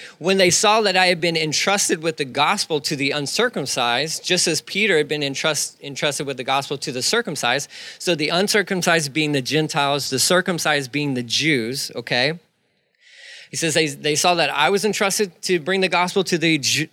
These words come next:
to the Gentiles. Peter was entrusted to bring the gospel to the Jews." Um, he says, verse eight, "For, for he, the Holy Spirit, who worked through Peter for his apostolic ministry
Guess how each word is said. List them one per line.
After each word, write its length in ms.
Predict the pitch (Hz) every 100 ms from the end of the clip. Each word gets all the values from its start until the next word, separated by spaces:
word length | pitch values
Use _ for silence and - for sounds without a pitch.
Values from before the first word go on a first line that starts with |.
| -
to 100 | 175
the 120 | 156
Gentiles. 800 | 143 160 147 147 147 151 143 - - _
Peter 180 | 160 175
was 140 | 185
entrusted 420 | 180 165 175 165
to 80 | 160
bring 180 | 156 165
the 60 | 156
gospel 320 | 143 147 165
to 140 | 156
the 100 | 160
Jews." 640 | 156 127 143 131 147 - - _ - - - - -
Um, 800 | 135 135 131 127 120 110 110 - _ _ _ _ _ _ _ _ _ _ _ _
he 100 | 143
says, 260 | 135 156 123
verse 480 | 120 120 151 151
eight, 300 | 151 143 -
"For, 180 | - 170 147 127
for 160 | - 156
he, 340 | 131 190 165
the 160 | 139 143
Holy 220 | 143 160
Spirit, 460 | 139 - 160 135 139
who 120 | 160
worked 320 | 139 160 143
through 180 | - 147
Peter 480 | - 208 170 151 151 - _
for 160 | - 147
his 180 | 202
apostolic 600 | 160 139 143 - 135 127
ministry 500 | 139 135 127 147 147